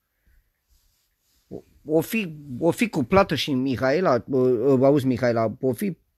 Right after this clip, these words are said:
și muierela, cartonela, că văd că are ceva, are ceva și de la muierela. Uite, eu nu mai am loc în pat, uitați-vă și voi.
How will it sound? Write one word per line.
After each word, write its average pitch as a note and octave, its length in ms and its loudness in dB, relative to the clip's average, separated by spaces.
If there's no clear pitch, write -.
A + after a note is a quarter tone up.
și - 220 -6
muierela, D#3 480 2
cartonela, C#3+ 640 0
că - 180 -10
văd E3 140 -4
că G#3 100 -2
are G3+ 120 2
ceva, G#3 400 0
are G3 180 -2
ceva G#3 240 -2
și F#3+ 60 -2
de G#3 60 -4
la A3 80 2
muierela. A#2+ 500 0
Uite, F3+ 220 0
eu D3 80 4
nu F3 60 0
mai G#3 120 4
am G3+ 80 2
loc G#3+ 160 -2
în D#3 100 -4
pat, D#3+ 180 -2
uitați-vă E3+ 360 -4
și G3 80 -4
voi. E3 240 -6